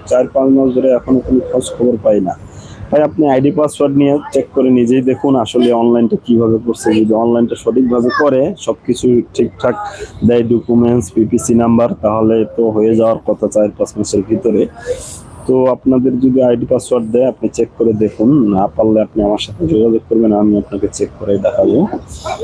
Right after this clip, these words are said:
নাইমুল্লাহ ভাই লাগছে, "ভাই, আমার, আমার এজেন্সি বলেছে সময় মতো আইডি পাসওয়ার্ড পেয়ে যাবেন।" অনলাইন হয়ে গেলে দিয়ে দেয়, তো হয়তো বা ওনারা অনলাইন করছে কিনা জানি না, করলেই দিয়ে দিতে পারে।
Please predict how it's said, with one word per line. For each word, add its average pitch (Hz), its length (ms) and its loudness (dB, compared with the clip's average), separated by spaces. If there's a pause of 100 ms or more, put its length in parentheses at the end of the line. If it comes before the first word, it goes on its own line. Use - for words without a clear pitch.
(260)
নাইমুল্লাহ 143 460 4
ভাই 139 120 2
লাগছে, 143 300 0
"ভাই, 131 220 2
আমার, 131 440 2
আমার 131 340 0
এজেন্সি 139 340 2
বলেছে 143 300 2
সময় 139 400 0
মতো 139 260 0
আইডি 123 180 2
পাসওয়ার্ড 120 460 -2 (160)
পেয়ে 120 180 2
যাবেন।" 98 240 0 (760)
অনলাইন 160 340 2
হয়ে 135 240 2
গেলে 160 160 4
দিয়ে 147 220 2
দেয়, 135 280 2 (120)
তো 123 340 2 (580)
হয়তো 117 220 0
বা 127 120 2
ওনারা 123 340 2
অনলাইন 123 300 2
করছে 131 320 -2
কিনা 120 200 2
জানি 113 220 2
না, 147 200 2 (560)
করলেই 120 340 2
দিয়ে 107 280 0
দিতে 104 240 0
পারে। 104 220 0